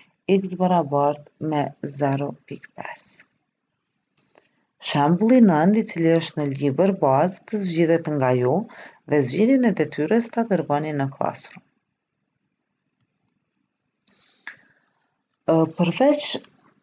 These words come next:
përveç, ë, shembujve që i zgjidhem deri tash, në praktikën e përditshme, shumë probleme që shtrohen për zgjidhje,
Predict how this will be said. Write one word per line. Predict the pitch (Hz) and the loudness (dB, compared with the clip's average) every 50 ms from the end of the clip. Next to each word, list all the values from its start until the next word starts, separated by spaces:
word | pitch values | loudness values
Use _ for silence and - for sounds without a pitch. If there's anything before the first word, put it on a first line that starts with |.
| _ _ _ _ _ - - | _ _ _ _ _ -2 0
përveç, | 175 170 170 165 202 226 240 233 - - - | 2 2 4 4 4 2 2 0 0 0 2
ë, | 285 285 285 285 285 277 269 - - - _ | 4 4 6 6 4 4 2 0 -4 -12 _
shembujve | _ - - - - 240 240 240 233 226 220 190 208 | _ -6 -4 0 2 4 6 6 6 6 6 4 2
që | 208 - - | 0 0 2
i | 196 196 190 | 4 4 4
zgjidhem | 170 156 180 202 196 202 185 175 | 4 2 2 2 4 4 4 4
deri | 160 170 175 175 180 | 4 2 2 2 0
tash, | 175 - - 143 143 160 185 - - | 0 0 0 2 2 2 0 0 -2
në | - 170 165 | -2 -2 -2
praktikën | - - 156 151 151 - - 233 - 285 277 | 0 0 -2 -2 -2 -4 -4 0 2 4 4
e | 277 | 4
përditshme, | 269 - 220 175 - 165 160 156 - - - 185 202 233 262 - - - - _ - | 2 0 -4 -2 0 -2 -2 -2 -2 -2 0 2 0 0 -2 -4 -14 -20 -20 _ -8
shumë | - - - - 240 262 277 262 | -6 -2 0 2 4 4 4 4
probleme | 208 220 202 180 175 208 220 220 220 208 | 2 0 0 2 2 2 4 4 2 2
që | 196 - 190 | 2 0 -2
shtrohen | 185 - - - 202 190 208 196 190 175 175 | -2 -2 -2 0 0 2 2 4 2 2 2
për | 175 180 165 | 0 0 0
zgjidhje, | 156 151 - 170 165 160 - 143 151 160 185 | -2 -4 -2 0 0 0 0 0 0 0 0